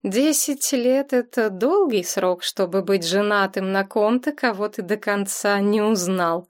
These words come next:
Я не была до конца честна с ним по поводу этих выходных. Я не была до конца честна во многих вещах, и иногда мне кажется, что он догадывается.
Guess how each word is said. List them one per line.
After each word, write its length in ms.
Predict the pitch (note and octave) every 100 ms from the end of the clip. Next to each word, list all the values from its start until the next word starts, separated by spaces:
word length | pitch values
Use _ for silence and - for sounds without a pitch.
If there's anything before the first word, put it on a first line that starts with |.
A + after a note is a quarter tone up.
| _ - _ _ _ _ _
Я 320 | B3+ A#3 G#3+ F#3+
не 140 | F#3+
была 400 | F3 F#3+ A#3 G#3
до 120 | E3
конца 540 | F3 F3 F3 - F3+ F3
честна 640 | - F#3+ - G3+ G#3+ A#3
с 120 | -
ним 220 | C#4 B3+
по 200 | B3 G#3+
поводу 440 | G3+ G#3 G3 F#3+ G3+
этих 380 | G3 G#3 G3
выходных. 720 | F#3+ G3 G#3 F3+ F3 E3+ - - _ - _ -
Я 320 | C#4 D4 D#4+ D#4+
не 100 | D#4
была 300 | C4+ C#4+ C#4+
до 100 | C#4+
конца 380 | C#4 B3+ C#4+
честна 420 | C#4+ B3 A#3+ C4 B3
во 140 | A3
многих 420 | A3 D#4 D4+ -
вещах, 460 | F#3+ - - G3+ G3 - _
и 160 | C#4+ C4
иногда 400 | B3 A3 G#3 A3+
мне 160 | A3+
кажется, 580 | A#3 B3 A3 G#3 G#3+ B3+
что 280 | - - G3+
он 220 | F#3 F#3
догадывается. 880 | G3 G3+ C#4+ F4+ F#3 F3 - - -